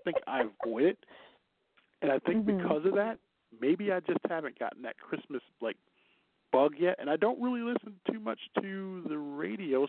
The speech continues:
Speaker 1: so I'm not around to really hear Christmas music. So
Speaker 2: Mm-hmm.
Speaker 1: I don't know. Am I the only one that feels that way?
Speaker 2: I, I don't know. It, it, I do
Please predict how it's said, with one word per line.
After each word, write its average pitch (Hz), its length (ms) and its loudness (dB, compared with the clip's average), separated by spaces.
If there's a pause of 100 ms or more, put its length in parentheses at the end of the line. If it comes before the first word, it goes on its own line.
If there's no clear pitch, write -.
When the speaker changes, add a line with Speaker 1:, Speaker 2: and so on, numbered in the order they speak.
Speaker 1:
so 147 80 0
I'm 139 240 -4
not 160 240 0
around 156 300 2
to 147 60 2
really 147 240 2 (100)
hear 156 400 6 (640)
Christmas - 460 0 (120)
music. - 340 -10 (840)
So 147 60 4 (460)
Speaker 2:
Mm-hmm. 160 300 0 (840)
Speaker 1:
I 156 160 0
don't 233 180 -2
know. 190 380 -2
Am 120 140 -6
I 151 100 6
the 202 80 2
only 220 200 -2
one 220 100 -2
that 190 160 -4
feels 185 180 0
that 214 140 -4
way? 233 140 -4 (1700)
Speaker 2:
I, 185 160 4 (300)
I 190 80 -2
don't 170 120 -4
know. 143 240 -6
It, 196 300 0 (280)
it, 214 200 2 (960)
I 233 280 0 (100)
do 233 200 -2